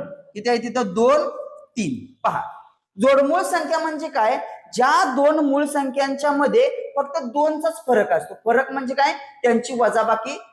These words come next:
दोन यायला पाहिजे. मग पहा, जोड मूळ संख्याची पहिली जोडी जर का पाहिली,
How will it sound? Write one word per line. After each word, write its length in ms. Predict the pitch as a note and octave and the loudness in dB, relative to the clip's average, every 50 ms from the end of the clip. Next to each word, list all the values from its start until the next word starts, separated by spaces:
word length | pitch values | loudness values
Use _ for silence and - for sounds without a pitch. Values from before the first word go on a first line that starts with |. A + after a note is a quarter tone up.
| _ _ | _ _
दोन 240 | F3+ A3+ B3 A3+ G#3 | -2 0 2 2 4
यायला 240 | F3 D3+ C#3+ C3+ C3+ | 2 2 0 0 -2
पाहिजे. 460 | - C3+ C3 A#2+ - B2+ B2 - _ _ _ _ _ | -4 -6 -10 -10 -12 -16 -20 -20 _ _ _ _ _
मग 160 | B3 B3 B3 | -4 0 2
पहा, 180 | B3+ G#3 F#3+ - | 2 4 4 2
जोड 240 | E3+ - A#3+ A#3 A#3+ | 4 4 4 4 4
मूळ 180 | B3 C4+ C#4 | 2 2 0
संख्याची 400 | - D4 C4+ C4 C#4+ C#4+ C#4+ D#4 | 0 -2 -2 0 0 0 0 -4
पहिली 460 | C4+ - - D4+ C#4 C#4+ C#4+ C#4 D#4 | -8 0 2 4 4 4 4 2 0
जोडी 220 | D4+ D#4 E4 D#4 D#4+ | 0 0 0 0 2
जर 260 | D#4+ D#4+ D#4 D#4+ D#4+ | 2 2 2 2 2
का 60 | D#4+ | 2
पाहिली, 340 | D#4+ D4+ B3 A3+ B3 C#4+ | 4 2 2 2 0 -2